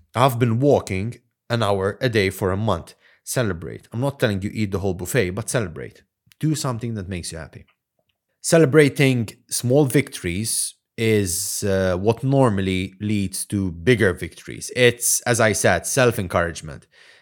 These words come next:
and it will only push you to keep on going. It will only push you to do more. So be proud of yourself that you made the decision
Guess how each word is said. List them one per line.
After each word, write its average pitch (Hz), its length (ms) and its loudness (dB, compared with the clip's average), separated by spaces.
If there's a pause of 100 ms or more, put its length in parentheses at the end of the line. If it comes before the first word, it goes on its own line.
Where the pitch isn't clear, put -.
(140)
and 104 440 0 (260)
it 123 220 -2
will 117 120 2 (240)
only 127 480 2
push - 460 -4
you 85 320 -8
to 127 80 -8
keep 110 320 -4
on 90 160 -4
going. 85 340 -4
It - 180 -14
will 135 120 -6 (100)
only 135 320 0
push - 360 -6
you 90 100 -8
to 98 140 -10
do 92 160 -4
more. 90 340 -8 (640)
So 120 560 6 (800)
be 147 240 2
proud 139 420 6
of 151 140 4
yourself 160 640 2
that 107 220 -4
you 107 80 0
made 104 480 2
the 101 240 -6
decision 87 800 0